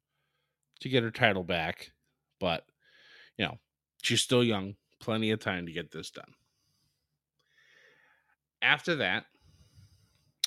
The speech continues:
we had another really good match, Rey Mysterio with Dominic taking on Austin Theory. Now, Austin Theory is an interesting case.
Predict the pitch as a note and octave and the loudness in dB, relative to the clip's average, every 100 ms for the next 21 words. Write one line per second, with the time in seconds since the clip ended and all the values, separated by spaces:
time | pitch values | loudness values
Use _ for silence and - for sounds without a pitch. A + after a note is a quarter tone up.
0 | - A2 F#2+ G2 G2 G#2 D3+ A2+ E2 D#2 | -8 -12 -8 -6 -2 4 6 6 2 -2
1 | D#2 D2+ D2+ D#2 - F#2+ F#2+ D3+ D#3 - | -6 -6 -8 -6 -8 -4 0 2 0 0
2 | G#2 F2+ F2+ F#2 F#2+ - _ _ _ _ | 0 0 0 -2 -6 -10 _ _ _ _
3 | _ A2+ A#2+ B2+ G2 F2+ F2 - - _ | _ -6 0 4 4 2 -4 -8 -18 _
4 | - - - - _ - D3 D3 C#3+ C#3 | -20 -20 -20 -20 _ 2 4 6 6 8
5 | C3 C3+ A#2+ G#2 G#2+ D#2 C2 - _ _ | 8 6 4 0 0 0 -2 -8 _ _
6 | - B2 A#2+ A2 - _ _ _ _ _ | 2 8 8 8 0 _ _ _ _ _
7 | _ _ _ _ _ _ _ _ - - | _ _ _ _ _ _ _ _ -14 -4
8 | C3+ F3+ G#3 A#3+ - C3 A#2 G2 G2 D#2+ | 2 2 4 2 6 6 8 4 0 -4
9 | G2 G#2 F#2+ F2+ F#2 C#2+ - - | -2 -2 -2 -4 -4 -6 -6 -10